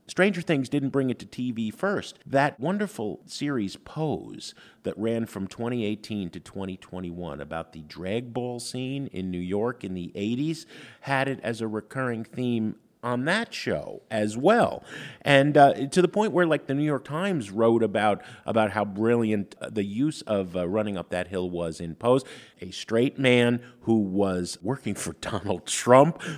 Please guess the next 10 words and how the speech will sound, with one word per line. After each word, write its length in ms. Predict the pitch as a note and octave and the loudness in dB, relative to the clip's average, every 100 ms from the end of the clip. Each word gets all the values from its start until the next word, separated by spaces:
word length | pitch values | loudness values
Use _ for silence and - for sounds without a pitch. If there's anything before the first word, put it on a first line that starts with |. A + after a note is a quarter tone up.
| - | -8
falls 400 | - F2+ G2 G2 | -2 0 0 0
in 160 | F#2 | -2
love 300 | G2 C#3 D#3+ | 4 4 4
with 180 | C3 F#2+ | 0 0
a 120 | D#2 | -4
transgender 920 | - - F2 E2+ D#2+ - F#2 G2+ G2 F2+ | -10 -8 -6 -8 -10 -6 -6 -4 -4 -4
person, 480 | - C#3 E3 F3 E3+ | -2 0 0 -2 -2
but 140 | G#2 F2+ | -2 -4
he's 240 | F2 D#2 | -8 -10
afraid 760 | D2+ - - D3+ D#3+ E3+ F#3 | -14 -8 6 8 10 10 6